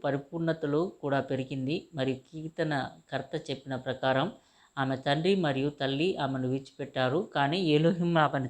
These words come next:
చూసుకున్నాడు. ఆమె ప్రతిరోజు యాహే దూతల సంభాషణను కలిగి ఉంది మరియు ప్రతిరోజు ఏలోహిం నుండి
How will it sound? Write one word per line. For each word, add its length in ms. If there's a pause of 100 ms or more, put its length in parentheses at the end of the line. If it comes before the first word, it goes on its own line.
(100)
చూసుకున్నాడు. 600 (420)
ఆమె 180
ప్రతిరోజు 720
యాహే 400
దూతల 380
సంభాషణను 680
కలిగి 300
ఉంది 500 (320)
మరియు 240
ప్రతిరోజు 600
ఏలోహిం 540
నుండి 340